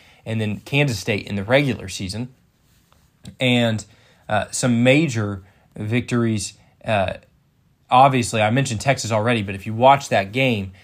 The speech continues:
I mean, they're in Austin in front of over a hundred thousand fans, unlike any other environment T C U had played in throughout the season.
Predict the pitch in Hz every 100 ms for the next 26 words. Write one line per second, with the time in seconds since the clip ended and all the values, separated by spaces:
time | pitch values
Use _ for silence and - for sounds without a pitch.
0 | - - - 113 113 120 127 127 131 156
1 | 120 120 117 - 117 - - - 135 117
2 | 117 110 101 139 143 143 131 127 131 -
3 | 101 95 98 - - 120 139 131 123 131
4 | 147 135 139 131 123 120 117 - 120 135
5 | 123 120 117 120 120 117 117 - - 113
6 | 110 - - 120 104 98 101